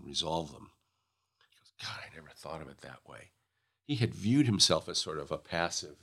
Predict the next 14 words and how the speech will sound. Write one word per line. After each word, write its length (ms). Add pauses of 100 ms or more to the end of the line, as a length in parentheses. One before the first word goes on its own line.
(160)
victim 380
of 220
his 160
environment. 580 (480)
No, 180
no, 220
it's 160
all 160
in 60
how 100
you 120
look 240
at 200
it. 100